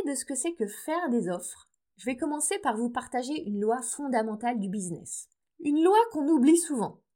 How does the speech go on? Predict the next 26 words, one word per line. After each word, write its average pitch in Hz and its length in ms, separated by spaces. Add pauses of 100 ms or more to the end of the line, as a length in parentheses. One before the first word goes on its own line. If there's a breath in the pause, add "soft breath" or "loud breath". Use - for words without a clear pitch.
(260)
Pourquoi ? 240 360
Parce 349 220
que 233 300 (380)
ça - 160
vous 214 220
arrange 226 380
de 196 100
l'oublier. 190 440 (600)
Parce - 180
que 330 120
cette 262 320
loi, 254 380
elle 196 220
dérange. 196 320 (680 soft breath)
Cette 254 340
loi, 320 200 (160)
elle 220 120
vous 208 160
demande 240 480
de 190 80
sortir 220 580
de 196 100
votre 175 280
zone 220 300
de 170 80
confort. - 520